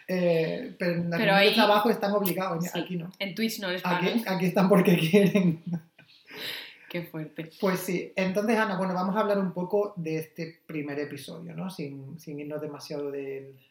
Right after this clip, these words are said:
Speaker 1: del tema. ¿De qué
Speaker 2: Exacto.
Speaker 1: queremos hablar hoy,
Speaker 2: Sin
Speaker 1: entonces?
Speaker 2: querer pretender ser nosotros Gen Z, sin ser nada de eso.
Speaker 1: No.
Speaker 2: <laughs>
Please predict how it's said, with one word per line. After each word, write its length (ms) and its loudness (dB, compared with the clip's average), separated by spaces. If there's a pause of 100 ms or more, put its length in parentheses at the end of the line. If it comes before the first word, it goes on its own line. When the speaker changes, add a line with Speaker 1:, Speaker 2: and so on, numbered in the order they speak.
Speaker 1:
del 320 -4
tema. 280 -8
¿De 80 -16
qué 60 -12
Speaker 2:
Exacto. 200 -2
Speaker 1:
queremos 320 4
hablar 240 -6
hoy, 60 -4
Speaker 2:
Sin 240 10
Speaker 1:
entonces? 360 6
Speaker 2:
querer 280 4
pretender 360 2
ser 240 0
nosotros 540 -4
Gen 180 -10
Z, 360 -6
sin 260 -8
ser 220 -2
nada 240 -2
de 160 2
eso. 280 4
Speaker 1:
No. 400 4 (180)
Speaker 2:
<laughs> 340 0